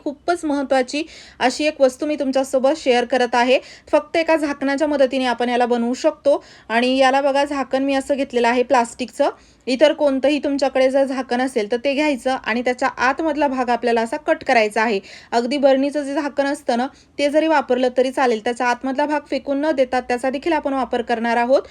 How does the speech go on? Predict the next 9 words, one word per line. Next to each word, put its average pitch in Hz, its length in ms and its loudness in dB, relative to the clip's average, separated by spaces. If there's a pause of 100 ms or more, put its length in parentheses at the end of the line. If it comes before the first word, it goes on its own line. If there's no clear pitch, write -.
(320)
त्यानंतर 302 380 2
आपल्याला 262 420 2
या 247 240 0 (240)
झाकणाच्या 247 440 -4
आकाराचा 247 380 -2
पेपर 269 380 2
कट 302 240 0
करायचा 240 420 0
आहे. 247 220 0